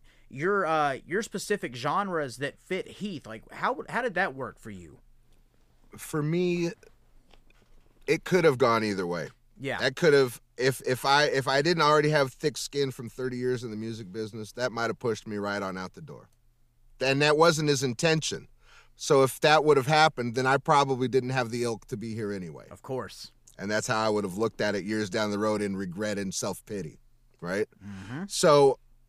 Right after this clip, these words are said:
Speaker 2: so <sighs> that,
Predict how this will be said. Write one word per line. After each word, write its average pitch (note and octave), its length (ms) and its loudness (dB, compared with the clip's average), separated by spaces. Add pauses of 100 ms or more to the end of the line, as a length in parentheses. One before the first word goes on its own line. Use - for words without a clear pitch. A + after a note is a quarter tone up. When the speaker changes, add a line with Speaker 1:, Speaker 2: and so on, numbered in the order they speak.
(220)
Speaker 2:
so D3 500 4 (1000)
<sighs> - 60 -10 (2000)
that, D3 280 2